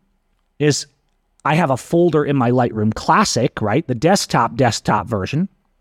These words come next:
And I do all my main editing there, but I have a folder that synchronizes. So if I put in that collection, rather, that folder, if I have a certain folder that synchronizes, it synchronizes to the Lightroom Cloud version, which is available on the cloud version of the desktop.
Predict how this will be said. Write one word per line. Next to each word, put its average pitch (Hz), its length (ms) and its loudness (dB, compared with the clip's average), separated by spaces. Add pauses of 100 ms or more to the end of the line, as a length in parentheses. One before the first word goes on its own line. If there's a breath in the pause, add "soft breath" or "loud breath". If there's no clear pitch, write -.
(560 soft breath)
And 143 120 2
I 131 40 2
do 135 120 4
all 127 80 4
my 127 140 2
main 147 200 4
editing 139 280 2
there, 160 200 0 (220 loud breath)
but 151 120 2
I 143 80 2
have 147 160 0
a 123 80 2
folder 165 600 2
that 131 180 -2
synchronizes. 95 760 -2
So 151 220 4
if 135 80 4
I 131 100 2
put 190 260 0 (220)
in 139 180 2
that 147 160 0
collection, 120 540 -2
rather, 95 320 -2
that 113 160 -2
folder, 117 400 -2
if 139 160 -2
I 160 60 2
have 156 140 2
a 143 40 0
certain 160 300 0
folder 127 260 2
that - 100 -4
synchronizes, 127 840 0 (240)
it 139 120 0
synchronizes 120 800 0 (120)
to 127 100 -2
the 120 80 4
Lightroom 104 320 0
Cloud 131 400 2
version, 110 380 -2
which 113 240 -2
is 113 80 -2
available 117 260 0
on 113 80 0
the 113 60 -2
cloud 110 240 2
version 104 280 -2
of 95 80 -2
the 113 60 -2
desktop. 190 480 0